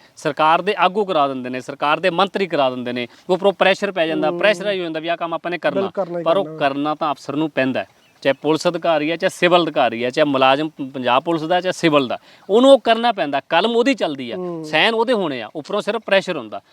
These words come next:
Speaker 1: ਇਸ ਕਰਕੇ ਇਹਨਾਂ ਅਧਿਕਾਰੀਆਂ ਦੀ ਜਿਹੜੀ ਖਾਕੀ ਤੁਸੀਂ ਗੱਲ ਕੀਤੀ ਹੈ, ਉਹ 'ਤੇ ਸਵਾਲ ਉੱਠਦੇ ਆਏ ਨੇ, ਹਮੇਸ਼ਾ ਉੱਠਦੇ, ਕਾਫੀ ਲੰਬੇ ਸਮੇਂ ਤੋਂ ਉੱਠਦੇ ਆ ਰਹੇ ਆ ਔਰ ਅੱਗੇ ਵੀ ਉੱਠਦੇ ਰਹਿਣੇ ਨੇ। ਇਹੋ ਜਿਹੀ ਕੋਈ ਗੱਲ ਨਹੀਂ ਕਿ ਕਾਨੂੰਨ ਬਦਲ ਜਾਣਾ, ਕਾਨੂੰਨ ਇਹੀ ਰਹਿਣੇ ਨੇ,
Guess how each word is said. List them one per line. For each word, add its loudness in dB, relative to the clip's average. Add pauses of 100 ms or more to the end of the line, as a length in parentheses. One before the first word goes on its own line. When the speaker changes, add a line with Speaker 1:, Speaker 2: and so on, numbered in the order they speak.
(180)
Speaker 1:
ਇਸ -4
ਕਰਕੇ -6
ਇਹਨਾਂ -8
ਅਧਿਕਾਰੀਆਂ -2
ਦੀ -2
ਜਿਹੜੀ -4
ਖਾਕੀ -6
ਤੁਸੀਂ -8
ਗੱਲ -4
ਕੀਤੀ -12
ਹੈ, -6
ਉਹ -8
'ਤੇ -6
ਸਵਾਲ -2
ਉੱਠਦੇ -6
ਆਏ -6
ਨੇ, -6 (360)
ਹਮੇਸ਼ਾ 4
ਉੱਠਦੇ, -2
ਕਾਫੀ -2
ਲੰਬੇ -6
ਸਮੇਂ -6
ਤੋਂ -6
ਉੱਠਦੇ -6
ਆ -2
ਰਹੇ 2
ਆ 4
ਔਰ 0
ਅੱਗੇ 4
ਵੀ 2
ਉੱਠਦੇ -2
ਰਹਿਣੇ -4
ਨੇ। -8 (340)
ਇਹੋ 4
ਜਿਹੀ -4
ਕੋਈ -4
ਗੱਲ 4
ਨਹੀਂ -4
ਕਿ -2
ਕਾਨੂੰਨ -2
ਬਦਲ -2
ਜਾਣਾ, -2
ਕਾਨੂੰਨ 0
ਇਹੀ 0
ਰਹਿਣੇ 0
ਨੇ, 0